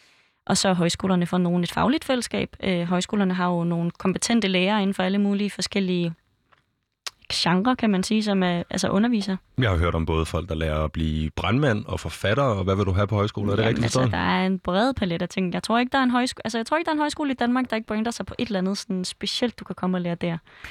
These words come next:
Speaker 2: Og du har gået på, øh, Testrup senest. Øhm,
Speaker 1: Yes.
Speaker 2: hvad brander den så på?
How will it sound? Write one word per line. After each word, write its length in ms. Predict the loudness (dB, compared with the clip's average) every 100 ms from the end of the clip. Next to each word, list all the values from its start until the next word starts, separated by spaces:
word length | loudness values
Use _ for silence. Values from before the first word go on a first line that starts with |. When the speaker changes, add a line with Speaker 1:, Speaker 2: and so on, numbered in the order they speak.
| -20 -20 _ _
Speaker 2:
Og 80 | 0
du 60 | 2
har 80 | 4
gået 220 | 2 2
på, 280 | 2 0 0
øh, 280 | 0 0 -2
Testrup 360 | 0 0 0 -2
senest. 500 | 0 2 0 -2 -12 _
Øhm, 800 | 0 2 2 0 0 -2 -4 -6 -8 _ -6
Speaker 1:
Yes. 280 | -6 -10 _ -14 -10
Speaker 2:
hvad 160 | 0 2
brander 240 | 2 2
den 140 | 0 0
så 80 |
på? 180 | -2 -2